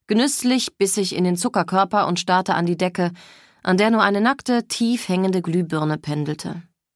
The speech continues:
Obwohl es bereits dunkel wurde, konnte ich nicht die Motivation aufbringen, das Licht einzuschalten. Draußen heulten lauter Polizeisirenen, und wann immer die U-Bahn vorbeiratterte,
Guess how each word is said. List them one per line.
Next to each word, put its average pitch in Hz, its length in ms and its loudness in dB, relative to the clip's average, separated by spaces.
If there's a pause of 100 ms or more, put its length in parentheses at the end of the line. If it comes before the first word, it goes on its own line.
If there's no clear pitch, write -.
(800)
Obwohl 190 300 0
es 220 100 -2
bereits 208 360 0
dunkel 240 360 0
wurde, 247 320 2 (440)
konnte 226 260 2
ich - 180 0
nicht 233 180 0
die 226 80 2
Motivation 220 640 0
aufbringen, 208 480 0
das 196 200 -2
Licht 196 300 -4
einzuschalten. - 920 -6 (800)
Draußen 185 460 0
heulten 190 340 0
lauter 185 380 2
Polizeisirenen, 165 1120 -2 (400)
und 180 160 0
wann 196 120 4
immer 277 200 4
die 233 120 2
U-Bahn 254 380 4
vorbeiratterte, 226 920 2